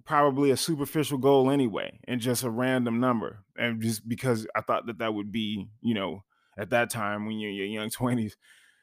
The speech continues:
it might be what you think success is or getting to a new level, but it's so much more than that in, in life anyway. So it's probably good that it didn't happen,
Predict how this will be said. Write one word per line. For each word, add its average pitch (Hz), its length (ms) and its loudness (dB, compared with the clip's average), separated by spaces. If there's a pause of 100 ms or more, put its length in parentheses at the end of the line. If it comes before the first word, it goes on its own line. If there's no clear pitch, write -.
(180)
it 113 60 -12
might 123 200 4
be 120 100 4
what 117 240 4
you 135 80 -2
think 120 220 4
success 120 480 0
is 107 340 -4 (160)
or 110 460 2 (640)
getting 127 340 2
to 117 500 -4 (480)
a 113 80 -4
new 117 200 2
level, 113 360 0
but 95 240 -6 (1300)
it's - 120 -8
so 135 180 2
much 120 240 2
more 120 240 4
than 113 140 0
that 104 240 -2
in, 110 220 -4 (100)
in 107 200 -4
life 107 280 2
anyway. 92 400 -4
So 98 420 -8 (240)
it's - 80 -20
probably 120 320 4
good 113 440 8
that 92 140 -2
it 98 120 -6
didn't 104 180 -4
happen, - 420 -6